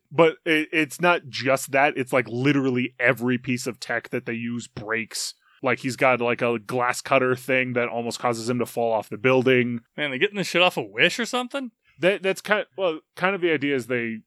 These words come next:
Speaker 1: they enact Ghost Protocol, so the, the I M F, uh, like, the entire A-, I M F is dissolved.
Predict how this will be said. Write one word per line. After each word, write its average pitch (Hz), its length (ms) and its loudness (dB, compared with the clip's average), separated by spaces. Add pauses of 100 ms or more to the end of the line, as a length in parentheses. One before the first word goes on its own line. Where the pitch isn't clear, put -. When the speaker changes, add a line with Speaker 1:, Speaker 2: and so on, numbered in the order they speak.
(140)
Speaker 1:
they 117 440 2
enact 131 340 2
Ghost 127 280 2
Protocol, 147 480 2
so 131 200 -2
the, 107 380 -4 (120)
the 110 340 -6
I 127 120 4
M 120 100 0
F, 120 380 -4
uh, 107 220 -2 (320)
like, 117 180 -2
the 117 100 -4
entire 120 360 0
A-, 120 280 -4
I 120 120 0
M 113 100 -2
F 113 180 -2
is 127 100 -2
dissolved. 127 500 0